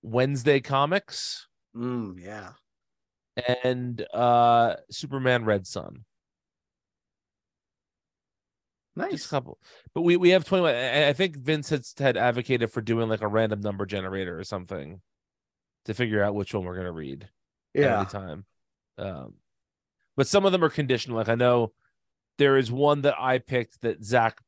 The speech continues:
Speaker 1: picked a follow-up to. So
Speaker 2: Mm.
Speaker 1: we'll have, we'll have to have some sort of, you know, uh, oversight to this, but that's okay.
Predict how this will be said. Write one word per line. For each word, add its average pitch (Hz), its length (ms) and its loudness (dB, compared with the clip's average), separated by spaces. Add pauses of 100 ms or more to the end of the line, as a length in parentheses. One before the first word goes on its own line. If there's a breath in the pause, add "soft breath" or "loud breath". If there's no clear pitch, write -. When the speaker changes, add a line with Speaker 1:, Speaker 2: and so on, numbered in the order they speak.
(120)
Speaker 1:
picked - 180 -6
a 104 60 -4
follow-up 98 680 -4
to. 57 400 -12 (760)
So - 160 0
Speaker 2:
Mm. 127 40 2
Speaker 1:
we'll 127 100 4
have, 123 260 4
we'll 120 120 -4
have 113 200 0
to 104 60 -8
have 98 180 -6
some 101 200 -8
sort 90 220 -8
of, 92 180 -10
you 101 60 -12
know, 71 320 -12 (840)
uh, 80 300 -8 (560)
oversight 104 480 -6
to 95 60 -16
this, - 260 -14
but - 220 -10
that's 104 180 -8
okay. - 280 -14